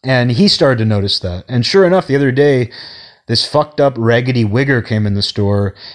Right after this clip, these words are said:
and I immediately followed him to the back. Another thing they do is, like, they come in on a mission. Like, very rarely do they, 'cause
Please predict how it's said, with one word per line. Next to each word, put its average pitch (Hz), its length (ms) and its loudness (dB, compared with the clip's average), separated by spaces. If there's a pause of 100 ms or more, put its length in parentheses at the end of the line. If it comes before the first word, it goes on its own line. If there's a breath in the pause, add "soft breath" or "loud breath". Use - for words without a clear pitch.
and 123 100 -2
I 131 40 2
immediately 127 720 2
followed 113 400 2
him 104 160 -2
to - 100 -4
the 101 100 -2
back. 92 580 -6 (1500)
Another 208 260 4
thing 202 160 0
they 143 120 0
do 123 260 2
is, 107 100 0
like, 117 120 -2
they 135 100 0
come 208 320 -2
in 170 180 0
on 120 160 -2
a 101 60 -2
mission. 101 540 -4 (1000)
Like, 120 180 -4
very 190 260 4
rarely 147 380 2
do 123 100 -2
they, 117 200 0
'cause 127 180 -4